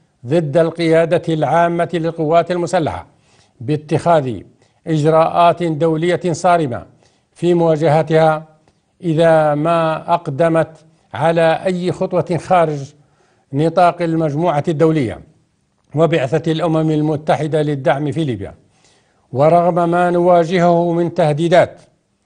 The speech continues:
نعلن وبكل وضوح انصياعنا التام لأوامر الشعب الليبي الحر دون سواه، فهو الوصي على نفسه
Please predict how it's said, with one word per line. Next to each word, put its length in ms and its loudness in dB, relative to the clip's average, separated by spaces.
نعلن 580 4
وبكل 520 2
وضوح 340 4
انصياعنا 840 2
التام 580 2
لأوامر 760 4
الشعب 480 0
الليبي 420 2
الحر 380 0
دون 380 4
سواه، 360 4
فهو 380 4
الوصي 420 2
على 280 4
نفسه 340 -2